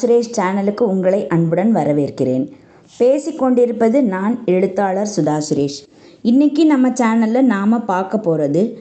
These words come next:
நானே வருவேனே என்கிற கதை. கதையை ஸ்டார்டிங்ல இருந்து எங்கேயும் ஸ்கிப் பண்ணாம முழுசா கேளுங்க. அப்பதான் கதை உங்களுக்கு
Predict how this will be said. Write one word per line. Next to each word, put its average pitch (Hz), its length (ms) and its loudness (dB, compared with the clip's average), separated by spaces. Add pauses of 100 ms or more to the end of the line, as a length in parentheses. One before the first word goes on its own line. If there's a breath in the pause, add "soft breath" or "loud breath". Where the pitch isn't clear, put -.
(320 loud breath)
நானே 247 560 2
வருவேனே 190 960 0
என்கிற 180 380 0
கதை. 131 440 -4 (760 soft breath)
கதையை 262 480 2
ஸ்டார்டிங்ல 233 540 0
இருந்து 233 260 2
எங்கேயும் 226 460 2
ஸ்கிப் - 340 -6
பண்ணாம 220 460 2
முழுசா 214 340 0 (120)
கேளுங்க. 185 420 2 (680 loud breath)
அப்பதான் 220 400 0
கதை 214 280 0
உங்களுக்கு 220 340 -2